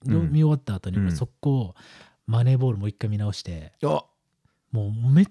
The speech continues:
Speaker 2: ちゃおもろいわと思って、野球。やっぱ。
Speaker 1: ブラッド・ピット。
Speaker 2: ブラッド・ピットがさ、
Speaker 1: ああ。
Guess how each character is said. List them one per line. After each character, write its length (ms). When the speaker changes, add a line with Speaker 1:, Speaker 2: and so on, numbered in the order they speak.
Speaker 2:
ち 100
ゃ 40
お 40
も 80
ろ 100
い 60
わ 100
と 80
思 100
っ 40
て、 260
野 100
球。 340
や 100
っ 140
ぱ。 100
Speaker 1:
ブ 0
ラ 0
ッ 20
ド・ 60
ピ 100
ッ 100
ト。 180
Speaker 2:
ブ 80
ラ 100
ッ 60
ド・ 100
ピ 100
ッ 20
ト 160
が 100
さ、 260
Speaker 1:
あ 380
あ。 40